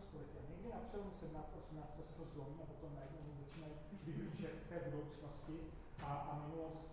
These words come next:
eh, nechávají konečně za sebou. A to je taky okamžik, kdy se odděluje, oddělují dějiny vědy jako samostatná, eh, disciplína. Protože do té doby každý vědec byl vlastně primárně historik. Vy jste jako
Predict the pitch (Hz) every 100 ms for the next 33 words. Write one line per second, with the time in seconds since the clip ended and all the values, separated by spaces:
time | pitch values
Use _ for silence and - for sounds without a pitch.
0 | - - 147 139 - - - - - -
1 | - 190 180 156 156 165 165 165 156 151
2 | - 139 123 - 139 - - - - -
3 | - - 185 185 190 226 - 180 180 190
4 | 196 - - - - 135 139 170 175 175
5 | - - 208 165 - 180 180 185 190 180
6 | 175 - - 135 165 170 190 151 151 160
7 | 190 156 151 151 127 - - - - -
8 | 156 156 156 165 170 165 160 160 165 -
9 | - - - - - 143 139 139 - 147
10 | - 110 - 123 - - - - 554 -
11 | - - - - - - 147 165 214 170
12 | 170 160 147 147 156 156 196 - 156 160
13 | 160 156 180 185 143 - 143 143 - -
14 | - 165 160 156